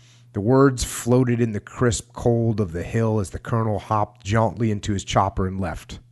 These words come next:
I got on the phone to call Chaffee. I told him. I thought I'd better since the colonel surely would. Chaffee didn't say much over the phone. "Well," he said, "I guess you better go out and chart your guns, hadn't you?"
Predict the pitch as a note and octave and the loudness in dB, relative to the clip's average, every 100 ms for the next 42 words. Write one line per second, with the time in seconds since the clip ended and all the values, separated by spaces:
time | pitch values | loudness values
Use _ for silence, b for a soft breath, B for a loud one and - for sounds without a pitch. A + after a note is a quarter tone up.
0 | _ _ _ G#2 A2+ B2 D3+ - C3 A2+ | _ _ _ 2 6 6 4 0 -2 -2
1 | - A2 G#2+ - G2+ - C#2+ - - G2+ | 0 0 2 0 -2 -4 -14 -12 -4 -4
2 | - A2 F2 - _ _ _ B B B | 2 2 2 -4 _ _ _ B B B
3 | B - G#2 A2 A#2+ B2 - A#2 A#2+ F#2 | B -2 -2 2 4 4 4 -2 -4 0
4 | A#2 A#2 A2+ - A2+ - G#2+ - A2+ A2 | 0 2 0 -2 -8 -6 -10 -4 -2 -2
5 | G#2 - A#2+ G#2+ G#2 F#2+ G2+ F#2+ D2+ - | -4 -4 -2 0 0 -2 -2 -4 -8 -16
6 | _ _ _ _ _ - B2+ A2+ - A2 | _ _ _ _ _ -6 0 2 2 0
7 | A2 G2+ A#2+ G#2+ F#2+ - F#2+ F2+ F2 - | -2 -2 -2 -2 -4 -4 -4 -4 -8 -8
8 | F#2 D2+ - _ _ _ _ _ _ _ | -8 -10 -18 _ _ _ _ _ _ _
9 | _ _ _ G2+ G#2+ A2+ A2 - B2 A#2+ | _ _ _ 0 2 2 0 2 2 0
10 | B2 _ _ - G2 A2+ G#2 A2+ G2 G#2+ | -6 _ _ -6 -4 -2 -4 -4 -2 -2
11 | G#2 G#2 G#2+ A2 G#2 G2+ - G#2+ F#2 G2 | 0 0 2 0 -2 -10 -4 -4 -4 -6
12 | G2+ G2+ F2+ F2+ G2+ F2+ C#2+ | -2 -2 -4 -4 -4 -4 -14